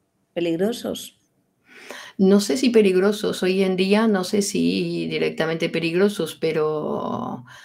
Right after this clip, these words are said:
Speaker 2: son, eh, o-, obstáculos de una misma, porque el
Speaker 1: Ajá.
Speaker 2: primer obstáculo, claro, es una misma, que a veces prefiere caer en el, en la, en lo, en los prejuicios,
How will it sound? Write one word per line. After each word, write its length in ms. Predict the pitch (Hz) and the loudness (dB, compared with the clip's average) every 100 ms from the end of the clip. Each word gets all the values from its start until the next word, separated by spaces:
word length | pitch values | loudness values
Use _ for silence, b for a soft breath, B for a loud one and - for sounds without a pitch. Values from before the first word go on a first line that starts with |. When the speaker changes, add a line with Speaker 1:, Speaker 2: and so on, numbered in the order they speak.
| B B B | B B B
Speaker 2:
son, 400 | - - 156 165 | -10 -6 -4 0
eh, 280 | 165 165 160 - - | 0 2 0 -2 0
o-, 320 | 160 160 - | 0 0 -2
obstáculos 960 | 180 - - 185 202 190 202 208 - - | -4 0 2 2 4 4 2 0 -6 -10
de 580 | 175 170 165 165 165 160 | -4 0 2 2 0 0
una 220 | 196 185 | 2 4
misma, 580 | 175 196 - 180 220 - _ _ _ _ _ _ | 4 2 2 0 -2 -4 _ _ _ _ _ _
porque 280 | 160 - 156 | -14 -4 -4
el 80 | 151 | -2
Speaker 1:
Ajá. 80 | |
Speaker 2:
primer 280 | 151 160 156 | -4 -4 -2
obstáculo, 580 | 160 - 151 165 175 175 | -2 -2 -4 -2 -2 -2
claro, 440 | 170 175 175 156 | 0 -2 -2 -6
es 400 | 156 160 - - - | -8 -8 -8 -10 -8
una 220 | 175 165 | -4 -2
misma, 480 | 170 196 - 143 143 | -2 -2 -2 -4 -4
que 140 | 147 | -4
a 60 | 151 | -2
veces 720 | 160 151 170 175 180 - - _ _ _ - | -2 -2 -2 -4 -4 -8 -12 _ _ _ -6
prefiere 440 | 160 151 160 160 | -4 -2 0 0
caer 440 | 156 151 165 180 170 | 2 2 4 2 2
en 200 | 160 160 | 0 0
el, 260 | 143 120 - - _ _ _ _ _ | -2 -4 -8 -14 _ _ _ _ _
en 160 | 180 160 | -6 -2
la, 480 | 151 143 - - - - - _ _ _ _ - | -2 -2 -6 -8 -10 -12 -14 _ _ _ _ -8
en 140 | 165 | -4
lo, 220 | 160 151 151 | -2 -2 -2
en 120 | 170 | 0
los 120 | 156 | 0
prejuicios, 960 | 170 165 220 240 - - - - - | 0 0 4 4 2 -6 -8 -14 -20